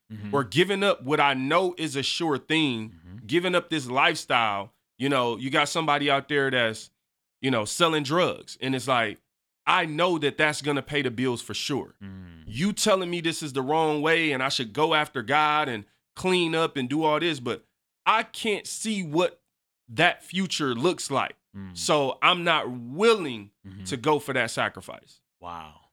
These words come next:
Speaker 1: Wow. Well, that was, th-, did that change your view on baseball any?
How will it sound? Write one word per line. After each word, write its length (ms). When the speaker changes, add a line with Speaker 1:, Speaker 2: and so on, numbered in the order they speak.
Speaker 1:
Wow. 360
Well, 360
that 220
was, 540
th-, 200
did 140
that 140
change 320
your 100
view 240
on 100
baseball 480
any? 400